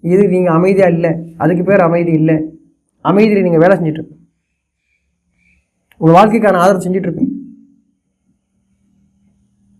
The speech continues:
யாருடையும் பகையில இருக்க மாட்டீங்க.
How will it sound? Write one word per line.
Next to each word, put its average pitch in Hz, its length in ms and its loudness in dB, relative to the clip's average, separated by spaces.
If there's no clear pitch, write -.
யாருடையும் 196 500 2
பகையில 202 240 0
இருக்க 180 280 -2
மாட்டீங்க. 160 320 -8